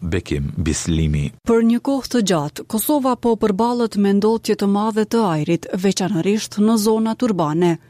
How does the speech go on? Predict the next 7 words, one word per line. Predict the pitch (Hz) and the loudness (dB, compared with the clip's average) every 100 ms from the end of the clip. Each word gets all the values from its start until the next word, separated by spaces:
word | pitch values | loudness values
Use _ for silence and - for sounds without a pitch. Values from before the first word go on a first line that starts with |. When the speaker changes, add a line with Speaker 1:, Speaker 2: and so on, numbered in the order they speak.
| _ _ - - | _ _ -18 -2
Speaker 2:
Ndër | 214 226 220 | 2 2 2
gazdrat | 269 277 254 240 233 | -2 -2 -2 -2 -4
që | - - 233 | -4 -2 0
lëshohen | 214 - 254 233 220 | 0 0 0 2 2
nga | 208 202 | 2 2
deponitë | 202 208 208 233 | 0 0 2 2
e | 226 | 2